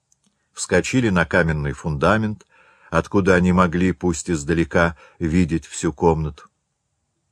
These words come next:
Они забегали вдоль ограды, держась за прутья, и остановились, умоляюще протягивая руки к Ка. Долго они так стояли, не замечая, что все их старания бесполезны.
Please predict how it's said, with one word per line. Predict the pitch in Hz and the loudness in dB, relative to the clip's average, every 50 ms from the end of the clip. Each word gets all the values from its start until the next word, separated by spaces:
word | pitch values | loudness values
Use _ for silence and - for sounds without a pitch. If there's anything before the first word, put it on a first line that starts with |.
| _ _ _ _ _ _ _ _ _ | _ _ _ _ _ _ _ _ _
Они | - - 110 135 139 131 | -2 0 0 2 0 0
забегали | 104 92 110 107 104 127 131 123 110 107 98 92 | 2 2 2 4 4 4 2 4 4 4 4 4
вдоль | 85 76 76 92 95 90 | 2 2 2 4 4 4
ограды, | 90 87 85 87 82 110 131 131 120 123 117 - - - _ _ _ - | 4 4 2 2 4 4 4 2 0 -2 -6 -10 -16 -20 _ _ _ -4
держась | 78 92 104 98 85 104 101 98 85 | 0 0 0 2 4 2 2 2 2
за | 71 78 92 | 0 0 -2
прутья, | 92 - 85 87 90 85 - - 85 80 78 - _ _ _ _ _ _ _ _ _ _ _ _ _ _ _ _ _ _ _ _ | 0 0 -2 -2 -2 -2 -4 -4 -4 -4 -4 -6 _ _ _ _ _ _ _ _ _ _ _ _ _ _ _ _ _ _ _ _
и | - 110 120 117 113 107 - | 0 2 4 4 2 2 0
остановились, | - 98 95 - - - 101 92 95 98 101 110 123 117 104 90 - - 95 | -4 -6 -4 -4 -2 2 2 4 6 6 6 4 4 4 2 0 -2 -2 0
умоляюще | 80 85 85 85 101 107 104 98 92 - - - 95 82 | 2 2 4 4 6 4 4 4 0 -2 -4 -4 -6 -4
протягивая | - - 85 80 - - 101 95 92 85 87 82 82 82 82 82 | 0 0 0 0 2 2 2 2 2 2 0 0 2 2 2 2
руки | 80 90 90 - - 90 76 | 2 0 -4 -4 -6 -10 -10
к | - _ _ _ | -10 _ _ _
Ка. | - - 90 78 71 67 - _ _ _ _ - _ _ _ _ _ _ _ _ _ _ _ | 0 0 2 2 0 -2 -6 _ _ _ _ -20 _ _ _ _ _ _ _ _ _ _ _
Долго | - 107 131 135 120 110 110 98 | 2 4 4 4 4 4 4 4
они | 92 90 92 | 4 4 2
так | 87 - 92 80 76 | 2 2 2 2 2
стояли, | - - - - 90 82 82 92 92 90 82 78 | -2 -4 -2 0 2 4 4 4 4 4 2 0
не | 73 76 | -2 -4
замечая, | 76 - 80 80 82 78 - - 98 92 90 87 80 - - - - - | -4 -2 -2 -2 -2 -2 -2 0 2 4 4 2 2 -2 -8 -20 -20 -16
что | - - - - 85 76 | -14 -8 -2 0 0 0
все | - - - 90 87 85 | 0 0 0 2 2 2
их | 82 - | 0 -4
старания | - - - 85 78 80 80 80 82 78 76 71 | -4 -2 0 2 4 4 2 2 0 -2 -2 -2
бесполезны. | 78 80 - - - 87 80 80 78 71 64 67 67 67 | -4 -6 -6 -4 -2 0 2 2 0 -2 -2 -6 -10 -10